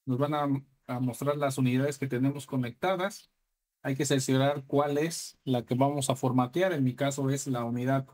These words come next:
el disco uno. Pero si ustedes tienen más unidades, este, conectadas a su equipo, cerciórense cuál es la que van a formatear. En mi caso es, les digo, disco uno,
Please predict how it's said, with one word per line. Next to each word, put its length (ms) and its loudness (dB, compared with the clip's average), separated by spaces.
el 200 -2
disco 280 0
uno. 440 2
Pero 180 -2
si 100 -2
ustedes 260 0
tienen 280 0
más 320 -2
unidades, 680 2
este, 640 -6
conectadas 560 -4
a 60 -6
su 160 -4
equipo, 520 -2
cerciórense 560 0
cuál 180 0
es 80 2
la 140 0
que 60 -6
van 140 -2
a 40 -2
formatear. 580 -4
En 120 -4
mi 100 -6
caso 320 -4
es, 220 -6
les 200 -2
digo, 240 0
disco 320 0
uno, 420 -2